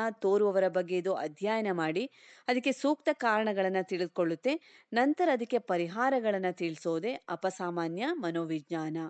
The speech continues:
ಅಬ್‌ನಾರ್ಮಲ್ ಸೈಕಾಲಜಿ ಅಂತ ಹೇಳಿ ಕರಿತೀವಿ. ಮೂರನೇದು ವಿಭೇದಾತ್ಮಕ ಮನೋವಿಜ್ಞಾನ, ಡಿಫರೆನ್ಷಿಯಲ್ ಸೈಕಾಲಜಿ.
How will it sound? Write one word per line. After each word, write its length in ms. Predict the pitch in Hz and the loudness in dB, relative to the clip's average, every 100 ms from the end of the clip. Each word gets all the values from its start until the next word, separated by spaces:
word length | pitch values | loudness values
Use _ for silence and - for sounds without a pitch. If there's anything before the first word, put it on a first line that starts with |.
| - _ _ - | -10 _ _ -2
ಅಬ್‌ನಾರ್ಮಲ್ 680 | 165 165 196 196 190 254 | -2 0 2 2 0 -2
ಸೈಕಾಲಜಿ 720 | - 214 170 - 170 170 151 156 | -2 -4 -4 -2 -2 -2 -4 -6
ಅಂತ 180 | 151 | -6
ಹೇಳಿ 300 | 160 156 226 | -6 -6 -4
ಕರಿತೀವಿ. 760 | 392 - 170 156 160 156 156 - - - _ _ _ _ _ _ _ _ _ _ _ _ _ _ _ - | -6 -4 -4 -2 -4 -4 -6 -6 -6 -8 _ _ _ _ _ _ _ _ _ _ _ _ _ _ _ 0
ಮೂರನೇದು 840 | 247 320 302 240 196 202 285 - _ 180 | 4 6 6 6 6 4 0 -6 _ -2
ವಿಭೇದಾತ್ಮಕ 840 | 214 202 285 294 262 233 233 220 262 | 0 4 4 6 4 4 0 2 2
ಮನೋವಿಜ್ಞಾನ, 840 | 220 196 202 185 160 180 175 175 170 | 2 2 0 0 0 2 2 2 0
ಡಿಫರೆನ್ಷಿಯಲ್ 920 | 143 170 196 226 220 196 226 233 302 370 - | 0 -2 0 0 0 -2 0 2 2 -4 -2
ಸೈಕಾಲಜಿ. 800 | 180 180 185 175 165 175 170 | -2 0 0 2 0 -2 -4